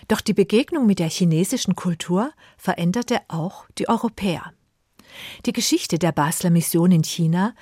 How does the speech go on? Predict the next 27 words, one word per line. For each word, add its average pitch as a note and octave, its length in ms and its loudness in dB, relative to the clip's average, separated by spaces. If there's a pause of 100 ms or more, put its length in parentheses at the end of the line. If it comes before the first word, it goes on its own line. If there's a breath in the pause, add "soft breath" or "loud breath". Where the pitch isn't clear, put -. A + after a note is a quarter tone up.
(160 loud breath)
hat G#3 140 0
der G#3+ 80 2
Historiker F#3+ 600 -4
Thoralf G#3+ 420 -4
Klein F#3 340 4
erforscht, - 680 -10 (400 loud breath)
der D#3+ 160 2
heute A#3 340 2
an E3+ 160 0
der D#3 280 -4 (100)
Loughborough E3 640 0
University F3 680 0
in G#3 180 -4
Großbritannien E3 800 -4
lehrt. - 420 -12 (680 loud breath)
Ein C#4+ 160 0
Stichwort, G3 600 -2
das D#3+ 140 -2
bei F3 120 2
seinem D#3+ 300 0
Vortrag E3+ 480 -4
in F3 140 2
Basel E3 480 -4
immer A3+ 260 2
wieder F3+ 260 0
fiel, F#3 440 -6
war E3 280 -2